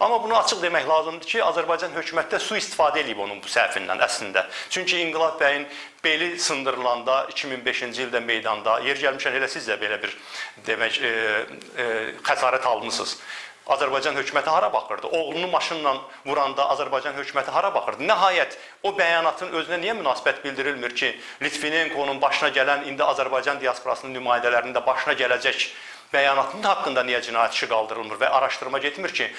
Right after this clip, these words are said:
hansı xüsusi xidmət orqanları Azərbaycan diasporasını təzyiq altında saxlayır? Ümumiyyətlə, sosial şəbəkələrdə belə açıqlamalar, yersiz açıqlamalar olur və bir qayda olaraq Respublika prokurorluğu onlara göz yumur.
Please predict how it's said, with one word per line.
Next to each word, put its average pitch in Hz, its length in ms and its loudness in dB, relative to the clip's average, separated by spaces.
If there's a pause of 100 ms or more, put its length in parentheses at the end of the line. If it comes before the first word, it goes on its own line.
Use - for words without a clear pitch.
(120)
hansı 151 400 2
xüsusi 208 400 0
xidmət 139 320 0
orqanları 123 540 2 (260)
Azərbaycan 127 500 0
diasporasını 120 680 0 (340)
təzyiq 123 320 0
altında 113 340 0
saxlayır? 120 460 -2
Ümumiyyətlə, 202 320 0
sosial 185 400 0
şəbəkələrdə 156 560 2
belə 151 240 2
açıqlamalar, 143 640 0
yersiz 143 320 2
açıqlamalar 139 640 2
olur 196 240 -4 (320)
və 156 140 0
bir 180 180 -2
qayda 151 240 4
olaraq 156 400 2 (380)
Respublika 139 460 -2
prokurorluğu 135 520 0
onlara 139 220 4
göz 135 360 -4
yumur. 131 240 -6